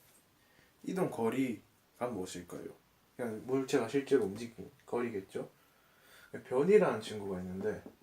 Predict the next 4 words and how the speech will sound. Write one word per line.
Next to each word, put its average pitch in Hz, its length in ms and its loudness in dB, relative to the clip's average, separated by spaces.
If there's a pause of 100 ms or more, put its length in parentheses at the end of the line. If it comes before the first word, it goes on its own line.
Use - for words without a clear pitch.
(120)
변이는 156 400 2
무엇일까요? 87 520 -8 (2250)
자, 92 120 -6
이게 120 380 0